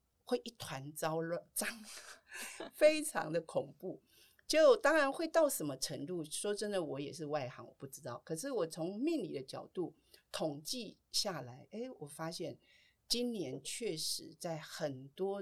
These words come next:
的经济金融上出了很多问题。所以在一些流年，如果在财经这一块，你的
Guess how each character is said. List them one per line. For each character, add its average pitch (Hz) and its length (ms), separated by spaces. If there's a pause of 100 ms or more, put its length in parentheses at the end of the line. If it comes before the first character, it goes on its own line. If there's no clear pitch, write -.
(120)
的 156 260
经 202 440
济 175 380
金 190 240
融 131 220
上 135 300 (360)
出 - 240
了 170 120
很 147 140
多 123 140
问 131 220
题。 - 260 (540)
所 - 160
以 294 100
在 359 260
一 302 80
些 294 180
流 220 280
年， 165 300
如 175 120
果 151 280 (180)
在 165 480
财 156 200
经 247 240
这 240 120
一 208 60
块， 202 220
你 151 160
的 147 80